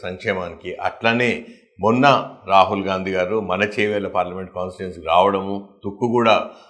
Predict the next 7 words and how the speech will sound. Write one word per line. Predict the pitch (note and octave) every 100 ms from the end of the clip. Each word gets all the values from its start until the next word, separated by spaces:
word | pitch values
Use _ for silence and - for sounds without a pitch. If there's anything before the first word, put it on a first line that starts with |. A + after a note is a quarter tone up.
| _ E2
గడ్డ | G2 G2+
మీద | B2+ A#2 A2+ G#2 E2+ - - _ _ _ G2
కాంగ్రెస్ | G2 G2+ G2+ -
పార్టీ | F#2 G2
మేనిఫెస్టో | F2 F#2+ G#2 G#2+ -
రిలీజ్ | G2 F2 F#2+ G2 F2+
చేసి | G2 F#2+ G2 F#2+